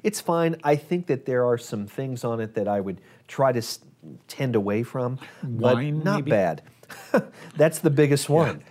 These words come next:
Speaker 2: yeah.
Speaker 1: I think that that's part of it.
Speaker 2: Uh, paleo.
Speaker 1: It's identical to phase one in almost every, in
Speaker 2: Mm-hmm.
Speaker 1: every way. Um, and so, yeah, I like it.
Speaker 2: Yeah, good. Keto. We just did, uh, your,
Speaker 1: Keto,
Speaker 2: your
Speaker 1: uh,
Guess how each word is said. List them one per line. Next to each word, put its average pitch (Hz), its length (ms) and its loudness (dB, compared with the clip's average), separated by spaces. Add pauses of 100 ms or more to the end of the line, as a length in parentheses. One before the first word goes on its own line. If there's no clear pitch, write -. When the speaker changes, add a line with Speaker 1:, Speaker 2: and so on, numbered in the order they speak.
Speaker 2:
yeah. 90 280 0
Speaker 1:
I 110 120 -4
think 117 200 -4
that 104 100 -2
that's 98 300 -2
part 90 260 -4
of 82 140 -6
it. - 80 -14
Speaker 2:
Uh, 117 160 2
paleo. 107 640 -4 (540)
Speaker 1:
It's 120 280 0
identical 120 500 2
to 101 80 -6
phase 110 340 0
one 113 280 0
in 95 320 -6
almost 123 640 2
every, 85 380 -4 (360)
in 98 160 -4
Speaker 2:
Mm-hmm. 110 180 -8
Speaker 1:
every 95 280 -2
way. 82 380 -6 (520)
Um, 85 460 -4 (520)
and 110 160 -2
so, 98 360 0
yeah, 101 280 -2
I 90 120 -4
like 98 280 -4
it. - 100 -20 (160)
Speaker 2:
Yeah, 76 160 -2 (160)
good. 85 220 -2 (260)
Keto. 113 380 0 (540)
We 107 120 0
just 110 300 -4
did, 95 400 -4
uh, 85 360 -6 (440)
your, 143 200 2
Speaker 1:
Keto, 220 180 6
Speaker 2:
your 294 180 6
Speaker 1:
uh, 160 80 6